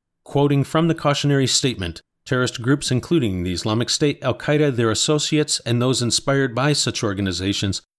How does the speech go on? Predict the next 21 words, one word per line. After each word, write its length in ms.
are 140
intent 420
on 160
attacking 480
U 200
S 140
citizens 500
wherever 600
they 240
are. 360
Terrorists 360
are 100
increasingly 540
using 360
less 200
sophisticated 640
methods, 440
including 600
edged 260
weapons, 380
pistols, 540